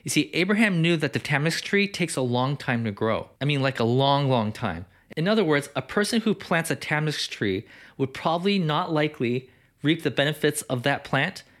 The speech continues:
in his or her lifetime. The whole reason anybody would want to plant a tamarisk tree is for the benefit of the next generation. All right, so this is what's happening here. When Isaac was born,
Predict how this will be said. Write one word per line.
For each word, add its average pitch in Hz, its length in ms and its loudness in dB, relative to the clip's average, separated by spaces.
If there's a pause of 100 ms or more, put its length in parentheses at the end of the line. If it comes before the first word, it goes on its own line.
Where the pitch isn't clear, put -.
(120)
in 139 100 0
his 143 240 -2
or 131 80 0
her 123 140 -2
lifetime. 120 500 -4
The 143 100 2
whole 202 300 4
reason 196 320 2
anybody 180 420 0
would 160 180 2
want 156 200 0
to 139 80 -2
plant 151 280 -2
a 123 40 0
tamarisk 143 420 -2
tree 196 340 0 (200)
is - 180 -2
for 156 180 0
the 139 140 0
benefit 151 520 0
of 117 100 -6
the 113 100 0
next 123 380 0
generation. 87 640 -6 (240)
All 156 80 4
right, 139 140 2
so 156 100 0
this 190 140 0
is 202 120 0
what's 214 140 0
happening 156 340 2
here. 95 260 -4 (280)
When 160 140 2
Isaac 196 440 2
was 214 140 2
born, 156 400 2